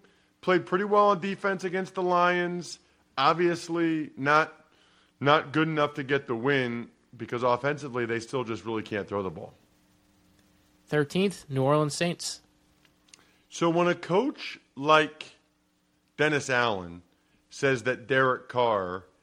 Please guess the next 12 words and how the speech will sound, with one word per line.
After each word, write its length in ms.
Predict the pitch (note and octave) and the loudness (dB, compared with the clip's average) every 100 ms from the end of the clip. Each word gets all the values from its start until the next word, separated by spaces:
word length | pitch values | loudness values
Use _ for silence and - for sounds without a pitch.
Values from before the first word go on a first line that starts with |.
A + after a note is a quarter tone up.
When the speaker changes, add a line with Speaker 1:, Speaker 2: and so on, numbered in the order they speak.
| _ _ | _ _
Speaker 1:
is 300 | - B2 G#2+ | -4 -2 -4
week 460 | F#2+ F2+ B2 B2+ - - | -6 -6 -6 -8 -14 -12
to 120 | A2 | -8
week, 600 | F2 F#2 C3 - - - _ _ _ _ _ _ _ | -6 -4 -4 -6 -14 -20 _ _ _ _ _ _ _
then 600 | G#2+ A#2+ C3+ C3 B2 B2 - _ _ _ _ _ _ _ _ _ - | -2 4 4 4 0 -6 -10 _ _ _ _ _ _ _ _ _ -8
it's 180 | B2 - | -8 -4
highly 400 | C#3 D3 C#3+ C#3+ | 2 4 4 0
unlikely 440 | C3 B2+ B2 B2 | 0 0 -2 -4
they're 180 | A2+ G#2+ | -4 -4
playing 500 | - B2 A#2+ A2+ G#2 | -2 -2 0 -2 -4
this 260 | A2+ - | -6 -8
week 400 | F#2 F#2 F#2 - | -10 -8 -10 -16